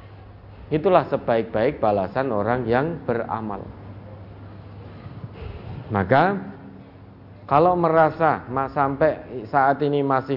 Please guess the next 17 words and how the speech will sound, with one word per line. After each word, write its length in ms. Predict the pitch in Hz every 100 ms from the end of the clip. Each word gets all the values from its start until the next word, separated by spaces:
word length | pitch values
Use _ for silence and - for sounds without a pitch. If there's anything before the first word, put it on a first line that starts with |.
| 135
punya 320 | 190 196 180
perasaan 800 | 170 151 143 139 143 143 113 85 - - - - - - - - - - - - - -
merasa 640 | 127 127 139 139 139 123 -
tertolong 880 | 139 123 120 - 151 156 147 123 110
karena 480 | 120 113 117 110
riba, 480 | 104 104 87 98 110 147 - - - - - - - - - - - - - - - - 120 - - - - 120
bisa 240 | 101 117
jadi 480 | 107 104 101 170 214 - - - - - - - - - - -
tanpa 320 | 127 120 120 104
disadari 720 | 110 107 107 95 101 120 202 -
tidak 400 | 160 160 160 151
yakin 640 | 175 185 - 190 190 185
dengan 320 | 143 127 143 147
ketetapan 640 | 147 147 151 143 147 143
Allah, 240 | 139 156
yamhaqullahu 1040 | 151 147 139 135 139 127 143 131 151 139 143
riba. 400 | 143 143 135